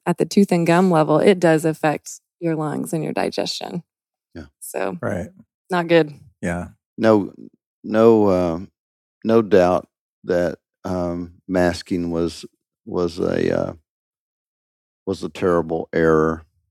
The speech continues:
Speaker 2: in the whole treatment of the, of the, uh, disease. And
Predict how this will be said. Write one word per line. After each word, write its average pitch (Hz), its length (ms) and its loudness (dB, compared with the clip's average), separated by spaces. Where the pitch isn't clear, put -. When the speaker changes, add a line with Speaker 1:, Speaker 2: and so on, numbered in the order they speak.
Speaker 2:
in 87 260 -6
the 87 120 -6
whole 82 320 -4
treatment - 440 -4
of 92 320 -8
the, 85 200 -10
of 92 320 -8
the, 90 200 -2
uh, 85 200 -4
disease. 87 760 0
And 87 480 0